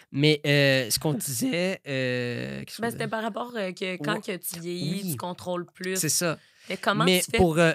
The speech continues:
Speaker 1: revenir à, genre,
Speaker 2: Oui.
Speaker 1: ce que tu disais, tu sais, genre, s-, savoir si t'as vraiment comme syndrome de la Tourette, en fait, il faut que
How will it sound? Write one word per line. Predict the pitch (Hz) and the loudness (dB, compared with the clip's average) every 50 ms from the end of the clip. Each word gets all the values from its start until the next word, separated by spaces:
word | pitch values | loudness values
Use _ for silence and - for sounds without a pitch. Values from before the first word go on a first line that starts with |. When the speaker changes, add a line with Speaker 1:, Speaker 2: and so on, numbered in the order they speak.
| - | 2
Speaker 1:
revenir | 165 147 156 139 180 269 453 - | 0 0 0 0 0 0 0 0
à, | 147 | 0
genre, | 139 151 135 | 2 2 2
Speaker 2:
Oui. | - | 0
Speaker 1:
ce | 311 | 0
que | 240 170 | -2 -4
tu | - - 151 | -4 -4 -6
disais, | 135 123 180 233 | -4 -4 -4 -4
tu | - | -4
sais, | - 180 | -4 -4
genre, | 156 139 131 127 | -2 -2 -4 -4
s-, | 120 - - - _ _ _ _ | -6 -8 -10 -14 _ _ _ _
savoir | - - 139 139 175 262 440 | -8 -4 -4 -2 -2 -2 -4
si | - - | -4 -2
t'as | - 147 | -2 -2
vraiment | 127 131 131 131 156 170 | -2 0 0 -2 -2 -2
comme | - 135 123 117 | -2 -4 -6 -6
syndrome | - 127 120 127 143 151 | -8 -8 -8 -6 -6 -4
de | 139 123 117 110 | -4 -4 -4 -4
la | 117 117 113 | -4 -6 -6
Tourette, | 117 - 127 139 175 - - - - - _ | -6 -6 -6 -6 -6 -6 -10 -18 -20 -12 _
en | - 131 | -6 -2
fait, | - 247 262 - | -2 -2 -2 -2
il | 143 - | -6 -8
faut | - - 170 190 214 | -6 -4 0 0 0
que | 208 - - 156 147 | 0 0 -2 -2 -2